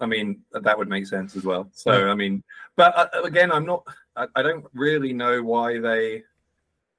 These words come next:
Speaker 1: I'm, I'm still confu-, I mean, I'm sure there's a story there that I just don't know, but I, I'm still confused why they didn't go to Wembley last year.
Speaker 2: <laughs> Yeah.
Speaker 1: You know, because, because it was literally to the same week at the thirty-year anniversary of SummerSlam.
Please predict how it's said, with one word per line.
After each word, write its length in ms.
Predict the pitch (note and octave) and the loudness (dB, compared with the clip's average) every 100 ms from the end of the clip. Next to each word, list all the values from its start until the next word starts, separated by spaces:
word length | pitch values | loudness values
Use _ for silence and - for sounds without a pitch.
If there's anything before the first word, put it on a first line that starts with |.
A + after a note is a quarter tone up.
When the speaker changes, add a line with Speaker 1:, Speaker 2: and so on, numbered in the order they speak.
| _ _ | _ _
Speaker 1:
I'm, 120 | A3+ - | -18 -16
I'm 80 | A#2 | -18
still 280 | - F#3 F#3 | -6 -4 -4
confu-, 340 | - G2+ - | -10 -14 -10
I 40 | |
mean, 200 | A#2 A2+ | -6 -6
I'm 140 | G#2+ A2 | -6 -8
sure 160 | B2 | -2
there's 160 | A2 G2 | -2 -2
a 60 | G2 | -8
story 340 | - G2+ G2 | -6 -2 -2
there 180 | G2 F#2+ | -2 -2
that 100 | F#2+ | -4
I 120 | F#2+ | -6
just 180 | F#2 - | -10 -10
don't 200 | C3 F#2+ _ _ | -10 -10 _ _
know, 200 | G2+ G2 | -4 -4
but 180 | - - - G#2 | -6 -12 -12 -12
I, 40 | G#2+ - | -10 -8
I'm 240 | A#2 A2+ - | -8 -10 -14
still 260 | - C#3 | -4 -2
confused 440 | C#3 B2 - A#2 G#2+ | -2 -6 -6 -6 0
why 160 | G#2+ A2 | 2 2
they 80 | |
didn't 360 | G#2 A2 G#2 G2+ _ _ _ | 0 -2 -6 -10 _ _ _
go 120 | G2+ | -6
to 140 | F#2+ G2+ | -4 -2
Wembley 340 | G2 G2 F#2+ | 0 0 -2
last 360 | F#2+ F#2+ - - | -2 -4 -6 -12
year. 180 | F2+ - _ _ _ | -16 -18 _ _ _
Speaker 2:
<laughs> 60 | C3+ - _ _ _ | -16 -16 _ _ _
Yeah. 120 | C3 | -4
Speaker 1:
You 80 | A#2 | 0
know, 120 | G#2 | 0
because, 420 | G#2+ A#2 A2+ G#2 | 0 -2 -4 -6
because 360 | - C3+ - B2 | -6 -4 0 0
it 80 | A#2+ | 2
was 240 | A#2 A2+ | 0 -2
literally 520 | B2+ D3 D3 B2 A2+ G2 | -2 -2 -2 -4 -2 -4
to 160 | A2+ | -6
the 100 | G#2 | -6
same 500 | G2+ A2+ G#2+ G2+ G2 F#2+ | -2 0 2 0 -6 -6
week 400 | G#2+ G2 - - _ _ _ | -6 -6 -8 -18 _ _ _
at 140 | G#2 | -6
the 80 | A2 | -6
thirty-year 560 | - A2+ A2 G#2+ G2+ G2 | 2 2 2 0 0 2
anniversary 680 | G2 G2 G#2 G2+ - G2 F#2 | 0 0 -2 -2 -4 -6 -6
of 60 | |
SummerSlam. 680 | - G2 G2 G2 G2+ G2 G2 | -6 -4 -4 -6 -4 -4 -4